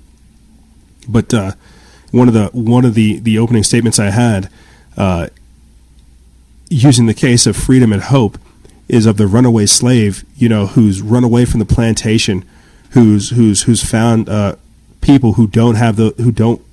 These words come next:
wanna keep him enslaved, who won't turn him in, who give him clothes on his back,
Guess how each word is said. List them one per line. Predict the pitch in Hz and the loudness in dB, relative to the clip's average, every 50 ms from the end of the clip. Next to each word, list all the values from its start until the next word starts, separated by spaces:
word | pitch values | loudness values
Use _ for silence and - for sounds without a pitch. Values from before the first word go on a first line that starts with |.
| _ _ _ _ _ | _ _ _ _ _
wanna | - 113 107 117 113 110 | -4 -2 0 0 0 0
keep | - 127 117 - | 0 0 0 2
him | 117 110 | 0 0
enslaved, | 107 - - 117 107 101 | 0 0 -2 -2 -4 -4
who | - - | -4 -4
won't | 101 104 117 113 - | -2 -2 -2 -2 -2
turn | - 123 113 | -2 -2 0
him | 104 107 | 0 0
in, | 110 110 - - - - - - - | -2 -2 -4 -6 -12 -20 -20 -18 -14
who | - 117 | -10 -4
give | 104 113 110 | -2 0 0
him | 120 113 | 0 -2
clothes | - - 123 117 113 107 | -2 0 0 0 2 2
on | 107 107 | 0 -2
his | 101 95 | -2 -2
back, | 101 110 110 107 101 - - | -2 -2 -2 -2 -2 -6 -10